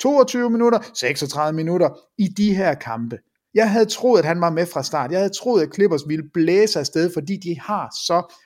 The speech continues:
mange spillere, som er så gode til at bytte rundt med hinanden. Problemet er bare, at de ikke har toppen med lige nu, så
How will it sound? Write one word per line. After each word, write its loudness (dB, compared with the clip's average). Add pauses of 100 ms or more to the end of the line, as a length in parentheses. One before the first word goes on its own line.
(100)
mange -2
spillere, -4 (380)
som -2
er -4 (140)
så -4
gode 2
til 0
at -2
bytte -4
rundt -2
med -4
hinanden. -4 (360)
Problemet 4
er 6
bare, 2
at -8
de -6
ikke 0
har -4
toppen -2
med 0
lige -4
nu, -2
så -4